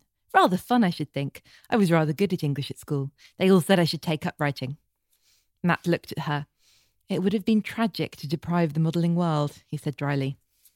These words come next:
Imogen suppressed a smile. "Well, that's what I thought," said Yvonne. "Now I just write Jumbo's speeches." "His speeches? Didn't you know?" She bared her teeth like the wolf in Red Riding Hood.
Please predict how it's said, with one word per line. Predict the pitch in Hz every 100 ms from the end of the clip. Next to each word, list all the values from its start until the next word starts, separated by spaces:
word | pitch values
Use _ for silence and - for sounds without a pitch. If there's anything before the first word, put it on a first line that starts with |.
| _ _ -
Imogen | 226 233 226
suppressed | 202 160 147 147 -
a |
smile. | - 147 139 147 _ _ - -
"Well, | 170
that's | - 175
what |
I | 190 269
thought," | - 113 -
said | 160
Yvonne. | 147 147 143 - _ _ _ -
"Now | 269 330
I | 294
just | 277 -
write | 226 180
Jumbo's | 208 202 190
speeches." | - 214 - 139 - _ _ _ _ _ _ _
"His | 294 -
speeches? | - 831 - 151 139 - - _ _ _ _ _ _ _ _ _ _
Didn't | - 370 -
you | 392 494
know?" | 220 156 175
She | - 190
bared | 170 165
her | 156
teeth | - 208 - -
like | 147
the | 160
wolf | 147 165 -
in | 147
Red | 151
Riding | 160 165 143 143
Hood. | 139